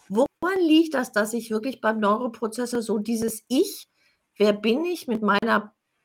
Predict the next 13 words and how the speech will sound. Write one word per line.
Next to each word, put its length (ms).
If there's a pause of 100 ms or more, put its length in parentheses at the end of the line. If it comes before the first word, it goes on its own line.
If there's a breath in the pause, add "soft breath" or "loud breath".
(100)
Berufung, 800
mit 160
meiner 500
Positionierung, 1120
mit 200
meiner 420
Individualität, 920
die 80
für 160
die 140
Gemeinschaft 640 (200)
positiv 580
ist, 240